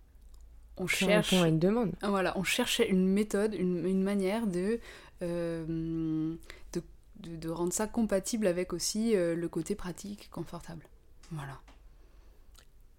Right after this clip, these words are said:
Speaker 1: Sans
Speaker 2: Et
Speaker 1: renoncer à l'un ou à l'autre.
Speaker 2: Et t'as appris quoi en tous ces derniers mois ? Parce que t'as pas un... Pour moi, c'est un peu de l'entrepreneuriat.
Speaker 1: Hmm.
Speaker 2: Enfin, de...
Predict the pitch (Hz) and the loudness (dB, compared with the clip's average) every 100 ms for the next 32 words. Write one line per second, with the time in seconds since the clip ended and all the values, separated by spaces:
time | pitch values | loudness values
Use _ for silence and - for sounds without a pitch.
0 | - - 175 151 151 - 175 170 160 170 | -8 -4 -2 -4 -6 -8 -10 -12 -10 -10
1 | 175 190 202 - - - - - 165 175 | -12 -14 -16 -18 -12 -12 -6 -2 0 2
2 | 170 - 165 - 180 180 175 185 - - | 2 0 -2 -2 -2 -2 -6 -8 -16 -20
3 | - - - - - - 175 160 156 151 | -20 -20 -20 -20 -16 -4 0 0 0 -4
4 | 180 - - - - - 202 180 180 175 | -6 -12 -20 -20 -20 -10 -6 -4 -2 0
5 | 180 175 175 185 - - 165 - 180 175 | 2 4 6 4 0 -4 -2 2 4 4
6 | 170 175 170 165 - - - - 185 185 | 4 2 2 0 -4 -18 -18 0 4 6
7 | 185 180 175 165 175 170 165 - 165 175 | 4 2 0 0 -2 0 -2 -4 -6 0
8 | 170 165 202 233 - - 208 190 - - | 2 4 4 2 -6 0 2 2 -2 -20
9 | - - 175 170 165 | -20 -2 2 4 4